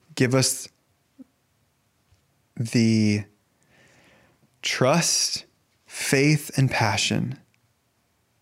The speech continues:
to shake off the imaginary shackles that we put on ourselves, to not fear any that may come,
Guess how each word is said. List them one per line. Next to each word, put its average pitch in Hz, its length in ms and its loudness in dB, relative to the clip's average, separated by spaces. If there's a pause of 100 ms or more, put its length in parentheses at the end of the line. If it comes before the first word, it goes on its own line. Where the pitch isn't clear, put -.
(680)
to 123 100 -4
shake 131 360 2
off 135 360 2
the 123 160 2
imaginary 123 720 2
shackles 123 480 0
that 113 100 4
we 107 80 2
put 135 240 0
on 131 100 2
ourselves, 135 800 0 (1700)
to - 120 0
not 117 200 2
fear 139 360 2
any 135 140 4
that 127 140 0
may 135 160 2
come, 113 480 0